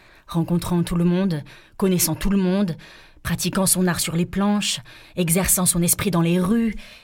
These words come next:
ayant même accès au palais de la reine. Pendant ce temps, sa sœur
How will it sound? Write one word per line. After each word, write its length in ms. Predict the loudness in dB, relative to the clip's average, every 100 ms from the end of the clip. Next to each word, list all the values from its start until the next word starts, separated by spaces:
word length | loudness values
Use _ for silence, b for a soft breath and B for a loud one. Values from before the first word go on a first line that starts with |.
| B
ayant 220 | 2 4
même 160 | 4 4
accès 480 | 2 2 2 4 2
au 80 |
palais 320 | 2 0 2 2
de 80 |
la 120 | 0 -2
reine. 560 | 0 2 2 2 -2 -10 _ _ _ _ _ _ _ _ _ _ -8
Pendant 360 | -2 -2 -2 -4
ce 160 | -4
temps, 500 | -4 0 2 2 0 -4 _ _ _ _ _ _ -6
sa 220 | -2 0
sœur 380 | 2 2 0